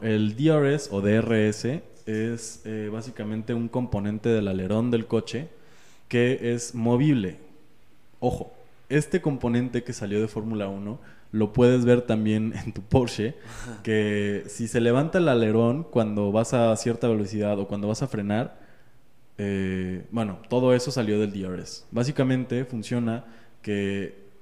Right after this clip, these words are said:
Speaker 1: es, es una pieza básicamente que está en, ¿qué serán? ¿Cuántos grados serán de inclinación? ¿Unos,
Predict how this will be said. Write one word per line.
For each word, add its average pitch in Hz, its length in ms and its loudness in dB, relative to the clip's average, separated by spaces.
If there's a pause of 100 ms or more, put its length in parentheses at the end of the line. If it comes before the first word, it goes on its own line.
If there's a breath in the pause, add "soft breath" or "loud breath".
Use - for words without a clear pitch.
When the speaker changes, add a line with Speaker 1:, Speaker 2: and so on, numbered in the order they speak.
(760)
Speaker 1:
es, 147 280 0
es 160 140 0
una 190 220 0
pieza 151 280 2
básicamente 127 600 -2
que - 80 -6
está 113 460 4
en, 98 580 -2
¿qué 117 100 -4
serán? 117 300 -2
¿Cuántos 113 380 -6
grados 107 220 -4
serán 101 180 -6
de 101 60 -10
inclinación? 92 460 -12
¿Unos, 104 140 -10